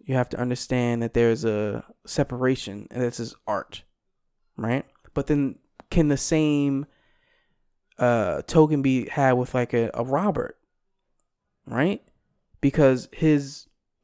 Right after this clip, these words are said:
art was kind of, like, offensive.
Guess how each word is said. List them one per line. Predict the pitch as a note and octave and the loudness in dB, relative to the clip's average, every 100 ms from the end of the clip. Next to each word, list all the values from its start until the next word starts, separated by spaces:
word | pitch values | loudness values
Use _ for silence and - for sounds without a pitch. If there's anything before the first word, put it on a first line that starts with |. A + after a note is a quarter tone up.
| _ | _
art | F3 F#3+ C#3 _ _ _ _ _ _ _ - | -2 0 -2 _ _ _ _ _ _ _ 0
was | C3+ | 0
kind | - D#3 C#3+ | 0 -2 0
of, | B2+ | 0
like, | B2+ A2+ - _ _ _ - | 0 -2 -4 _ _ _ -6
offensive. | A#2+ E3 C4 - - | 0 0 0 -4 -10